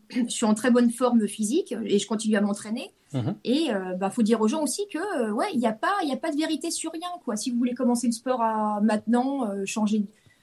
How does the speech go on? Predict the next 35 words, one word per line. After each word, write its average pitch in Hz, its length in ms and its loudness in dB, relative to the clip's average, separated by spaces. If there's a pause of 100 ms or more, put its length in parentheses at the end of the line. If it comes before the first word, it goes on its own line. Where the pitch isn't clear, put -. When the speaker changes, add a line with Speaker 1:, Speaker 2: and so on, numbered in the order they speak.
(200)
Speaker 1:
de 214 100 6
mentalité, 226 800 2
changer 220 380 0
de, 190 1080 -4
ouais, 302 180 2
de 214 100 -4
vie, 226 180 -2
de 226 80 -2
quotidien, 226 580 -8
mais 202 200 -8
voilà, - 220 -4
tout 339 180 -6
est 285 80 -2
possible. 202 440 -8 (320)
Tout 285 200 -4
est 240 60 -4
possible, 214 380 -8
réellement, 233 500 2
euh, 180 180 -4
à 208 80 4
n'importe 220 300 2
quel 190 140 -4
âge. 196 220 -8 (1040)
Speaker 2:
Magnifique. 117 400 -4 (180)
Christelle, 175 320 4
est-ce - 100 0
que 233 60 0
tu 175 200 -6
veux, 175 380 -2
euh, 151 60 -2
partager, 165 680 2 (800)
euh, 151 460 4
une 151 200 2
recommandation, 180 880 2 (280)
euh, 139 480 2